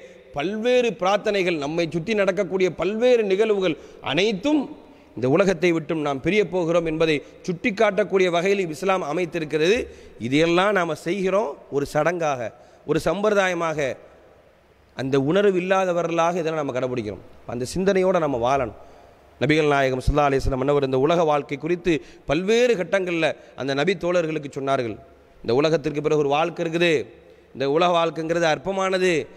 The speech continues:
இந்த உலகத்துல நீ எப்படி வாழணும் தெரியுமா? மரணத்துக்கு பிறகு உள்ள உன்னுடைய வாழ்க்கைக்கான தேவைகளை எல்லாம்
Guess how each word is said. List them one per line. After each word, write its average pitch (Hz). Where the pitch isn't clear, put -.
இந்த 139
உலகத்துல 175
நீ 165
எப்படி 160
வாழணும் 170
தெரியுமா? 160
மரணத்துக்கு 156
பிறகு 160
உள்ள 175
உன்னுடைய 156
வாழ்க்கைக்கான 156
தேவைகளை 196
எல்லாம் 214